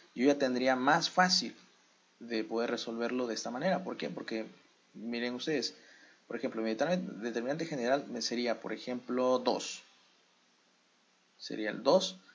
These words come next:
Tapo todo este renglón de acá. Acuérdense que para poder agarrar este, eh, qué valores va, va a estar en la pequeña determinante dos por dos, tengo que tapar prácticamente todo este renglón de acá y todo el renglón de acá.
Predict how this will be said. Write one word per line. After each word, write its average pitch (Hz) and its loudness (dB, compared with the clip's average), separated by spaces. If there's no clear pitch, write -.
Tapo 143 12
todo 170 6
este 147 4
renglón 110 0
de 110 2
acá. 117 -2
Acuérdense 165 2
que 120 -4
para 110 2
poder 120 2
agarrar 120 4
este, 131 -2
eh, 107 -2
qué 127 -2
valores 135 6
va, 120 4
va 123 2
a - 2
estar 127 0
en 127 0
la 117 0
pequeña 117 -4
determinante 120 -2
dos 113 0
por 139 0
dos, 127 -2
tengo 123 2
que 127 0
tapar 127 8
prácticamente 113 -2
todo 131 2
este 147 -2
renglón 113 -2
de 107 -2
acá 131 -2
y 117 -4
todo 131 2
el 110 2
renglón 107 -2
de 67 -8
acá. - -10